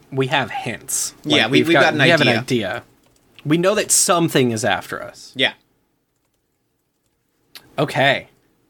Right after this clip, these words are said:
Speaker 1: This is a new question. Um, you've been marked by the twist in some way. How does it change you? So, the slinger has been marked by the twist,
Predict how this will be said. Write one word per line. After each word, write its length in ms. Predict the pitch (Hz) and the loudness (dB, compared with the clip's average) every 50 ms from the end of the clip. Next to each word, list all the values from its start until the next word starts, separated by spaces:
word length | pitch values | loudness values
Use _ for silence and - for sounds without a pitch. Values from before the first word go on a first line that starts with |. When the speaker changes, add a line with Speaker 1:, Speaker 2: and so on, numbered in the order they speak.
| _ _ _ _ _ _ - | _ _ _ _ _ _ -4
Speaker 1:
This 180 | - 170 180 - | -2 0 0 0
is 120 | 185 147 | 0 0
a 40 | 156 | 0
new 180 | 139 139 135 127 | 0 0 0 -2
question. 500 | - - 92 - - - - 62 64 - _ _ _ _ _ - - - | -4 -6 -8 -8 -8 -12 -12 -14 -16 -20 _ _ _ _ _ -14 -6 -4
Um, 420 | 117 117 117 113 113 113 120 123 - - _ _ _ _ _ _ _ _ - | -2 0 0 0 0 -2 -4 -6 -8 -16 _ _ _ _ _ _ _ _ -6
you've 280 | - 135 151 202 202 180 | 0 2 2 2 2 2
been 160 | 220 190 151 | 2 2 2
marked 420 | 131 123 135 160 208 226 - - | 2 2 4 2 2 2 0 0
by 140 | 190 202 208 | 2 2 4
the 100 | 196 196 | 2 2
twist 500 | - - - - 165 139 127 123 - - - | -2 -2 -2 0 2 2 2 2 -2 -4 -4
in 160 | 135 131 120 | -4 -2 -2
some 360 | - - 127 120 113 107 104 | 0 0 0 0 0 -2 -4
way. 340 | 107 107 95 80 71 76 - _ _ _ _ _ | -4 -4 -4 -6 -8 -12 -20 _ _ _ _ _
How 300 | - - - 139 143 156 | -10 -4 -2 0 0 0
does 200 | 147 151 135 135 | 0 -2 -2 -2
it 100 | 120 - | -4 -4
change 460 | - - - 120 120 120 113 104 92 | -4 -4 -4 -2 -2 -4 -4 -6 -10
you? 160 | - - - _ _ _ _ _ _ _ _ _ _ _ _ _ _ _ _ _ _ _ _ _ _ _ _ _ _ _ - | -12 -16 -20 _ _ _ _ _ _ _ _ _ _ _ _ _ _ _ _ _ _ _ _ _ _ _ _ _ _ _ -10
So, 440 | - - 135 127 120 117 117 117 - - - | -4 0 0 2 2 2 -2 -4 -6 -6 -4
the 140 | 147 151 147 | -2 0 0
slinger 580 | - - - 240 247 196 139 120 117 120 135 _ _ _ _ - | 0 0 0 0 0 0 -2 -2 -4 -4 -8 _ _ _ _ -14
has 400 | - - 175 175 180 180 175 143 | -6 -2 -2 0 0 -2 -4 -4
been 460 | 135 135 143 131 127 120 117 113 110 - _ _ - | -2 0 0 2 2 0 -2 -4 -8 -10 _ _ -8
marked 580 | - 120 123 127 127 131 139 135 - - - - | -4 0 2 2 2 2 2 -2 -6 -10 -4 0
by 160 | - 120 120 | 0 0 0
the 100 | 117 113 | 0 -4
twist, 500 | - - 104 92 - - - - - | -8 -8 -12 -12 -12 -12 -12 -12 -12